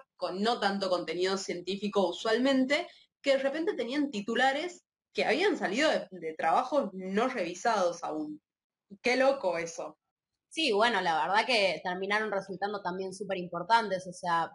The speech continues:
Speaker 2: no solo ya por este, este razonamiento que estamos repitiendo de que de repente la gente hable y entienda que, de qué estamos hablando cuando hablamos de una preprint, etcétera,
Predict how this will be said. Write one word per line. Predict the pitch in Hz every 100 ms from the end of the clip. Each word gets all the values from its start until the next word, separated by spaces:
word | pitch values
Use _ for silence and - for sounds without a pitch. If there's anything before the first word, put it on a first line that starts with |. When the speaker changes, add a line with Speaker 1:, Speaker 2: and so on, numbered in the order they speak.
| _
Speaker 2:
no | 214 269
solo | 339 311 277 196 226
ya | 220
por | 214 170 -
este, | 180 - 175
este | - 190
razonamiento | 175 170 190 202
que | 185
estamos | 196 190
repitiendo | 190 180 170 190 202
de | 175
que | 170
de | 165
repente | 170 185 185
la | 180
gente | - 185 185
hable | 175 185 185 180
y |
entienda | 165 165 180 180 170 -
que, | 165 -
de | 160
qué | 147
estamos | 196 180 170
hablando | 165 175 170
cuando | 160 160
hablamos | 165 170 175
de | 156 147 - _ - -
una | 196 190 -
preprint, | 185 185 190 185 170
etcétera, | - 190 185 175 190 -